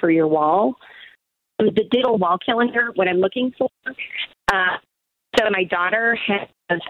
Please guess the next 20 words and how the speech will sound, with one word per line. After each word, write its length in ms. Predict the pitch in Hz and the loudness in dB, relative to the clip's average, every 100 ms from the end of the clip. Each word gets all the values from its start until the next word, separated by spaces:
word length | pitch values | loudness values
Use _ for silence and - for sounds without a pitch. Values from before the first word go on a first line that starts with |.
| 170 | -2
um, 400 | 160 160 160 151 - - - _ 196 | 0 -2 -4 -6 -10 -16 -20 _ -2
some 120 | 185 - | 0 0
learning, 460 | 185 175 190 220 - _ _ _ _ _ - | 0 2 2 0 -6 _ _ _ _ _ -8
helps 280 | - - - | -4 -2 -4
her 100 | - | -4
to, 80 | 180 | -4
you 1300 | 165 - - _ _ _ _ _ _ _ _ _ - | -4 -8 -20 _ _ _ _ _ _ _ _ _ -4
know, 40 | 320 | -4
like, 120 | - - _ _ _ - | -4 -10 _ _ _ -4
in 140 | 190 - | -4 -2
center. 440 | 165 175 247 254 - - - | -4 -2 -4 -6 -10 -10 -4
And 120 | 208 202 | -2 -2
it's 40 | - - _ _ | -8 -20 _ _
looking 140 | - 285 | -2 -2
for 80 | - | 0
something 280 | 214 240 220 | -2 2 2
that 160 | 180 | 2
I 200 | 170 - | -2 -4
thought, 300 | 202 220 - - _ _ _ _ _ _ _ _ _ _ _ _ 226 | -2 -2 -2 -12 _ _ _ _ _ _ _ _ _ _ _ _ -2
uh, 380 | 214 - 160 | -2 -2 -2